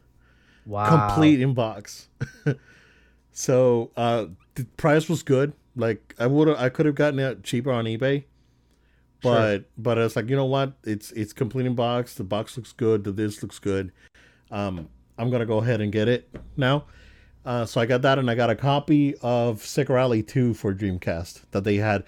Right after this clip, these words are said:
Speaker 2: that I have seen the previous time that I went. I was like, "Oh man, I really want to get that Sega Rally," 'cause I used to have it for Dreamcast. So I was like, "All right, cool." So got those two,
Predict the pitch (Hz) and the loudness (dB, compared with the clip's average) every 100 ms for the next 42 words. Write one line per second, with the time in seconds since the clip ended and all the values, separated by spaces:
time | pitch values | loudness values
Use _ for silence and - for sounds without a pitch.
0 | - - 127 131 131 107 - 139 156 143 | -16 -4 2 4 4 2 2 4 4 4
1 | 135 143 135 123 135 123 107 107 127 120 | 2 2 2 2 0 2 2 2 2 2
2 | 107 107 113 110 107 107 104 110 120 110 | 0 -2 -4 -4 -2 -2 -2 -2 -2 -2
3 | 117 - 117 107 101 - 123 110 95 92 | -2 -2 -2 -2 -4 -2 -4 -2 -2 -4
4 | 85 - _ - 104 104 101 104 113 110 | -6 -12 _ -4 -2 2 0 0 -2 0
5 | 123 110 107 - _ _ _ _ 107 98 | 0 0 -2 -6 _ _ _ _ -6 -2
6 | 139 139 135 101 95 - _ _ _ _ | 0 0 -2 -4 -4 -12 _ _ _ _
7 | _ - - 117 107 101 95 101 110 147 | _ -14 -4 -2 -2 -4 -6 -10 -10 -4
8 | 214 139 139 - 160 - _ - 120 107 | -4 -4 -6 -6 -6 -6 _ -4 0 0
9 | 98 _ - 131 127 123 - 127 113 | -2 _ -2 0 2 0 0 -2 0